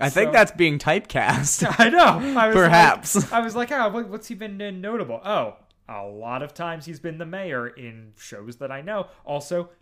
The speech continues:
Speaker 2: two Addams Family people in this
Speaker 1: Hmm.
Speaker 2: episode.
Speaker 1: Hmm.
Speaker 2: Dick Beals and Parley Bear. Um,
Speaker 1: Both of the strangest names I've ever heard. <laughs>
Speaker 2: Parley Bear. Um, and
Speaker 1: Ye-
Speaker 2: then we
Speaker 1: That doesn't sound real.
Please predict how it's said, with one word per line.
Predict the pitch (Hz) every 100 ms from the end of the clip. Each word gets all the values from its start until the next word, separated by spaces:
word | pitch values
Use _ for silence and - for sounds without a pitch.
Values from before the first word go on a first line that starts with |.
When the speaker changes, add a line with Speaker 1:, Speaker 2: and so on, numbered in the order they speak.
| _
Speaker 2:
two | - 113
Addams | 110 147 294 -
Family | 196 165 143 123
people | _ 139 123 120
in | 101
this | 98 - - - _ _ _
Speaker 1:
Hmm. | 320
Speaker 2:
episode. | 381 - 67 64 - _ _ _ _ _ _ _ 359
Speaker 1:
Hmm. | 403 - - _ _ _
Speaker 2:
Dick | - -
Beals | 127 135 156 135
and | 151
Parley | 175 175 180
Bear. | 185 226 156 _ _ _ _ -
Um, | 139 131 143 -
Speaker 1:
Both | - 101 -
of |
the | -
strangest | - - 117 156 180
names | 160 180 185
I've | 87 - -
ever | 120 127 180
heard. | - 220 - - - - - -
<laughs> | - 147 - _
Speaker 2:
Parley | - 120 98 98
Bear. | 107 - - - - -
Um, | 202 185 156 - - -
and | 180
Speaker 1:
Ye- | 202
Speaker 2:
then | 170 175 175
we | 165 - _
Speaker 1:
That | 220 226
doesn't | 247 254 254 214
sound | - 220 214 185 170
real. | 220 190 165